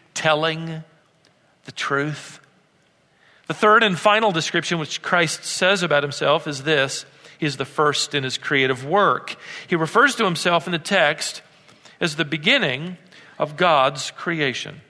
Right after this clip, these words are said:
Since, since the English translation can be ambiguous enough often to mislead the English reader, the English reader can interpret here that Christ is the beginning of God's creation, in that I suppose he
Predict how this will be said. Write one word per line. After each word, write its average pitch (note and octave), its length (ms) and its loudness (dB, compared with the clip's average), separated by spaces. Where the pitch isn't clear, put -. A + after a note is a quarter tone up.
Since, G3+ 340 -2
since - 280 -2
the G3+ 220 4
English A#3 480 0
translation F3 880 2
can F3 160 0
be F3 180 0
ambiguous F3 580 0
enough D#3 300 2
often D#3+ 300 0
to C3+ 60 -4
mislead D#3 500 0
the C3+ 140 0
English C3 300 -4
reader, C#3 420 2
the F3 80 -2
English D#3+ 280 -2
reader F3 240 4
can D3 160 -2
interpret C#3+ 540 0
here C#3+ 140 2
that C#3 140 -4
Christ F3 380 0
is C#3+ 160 -4
the C3+ 100 -4
beginning C#3+ 540 -2
of C3+ 140 -2
God's C3 380 2
creation, C#3+ 680 -2
in B2+ 160 -6
that B2+ 160 4
I B2+ 100 4
suppose D#3+ 580 0
he C#3 240 -2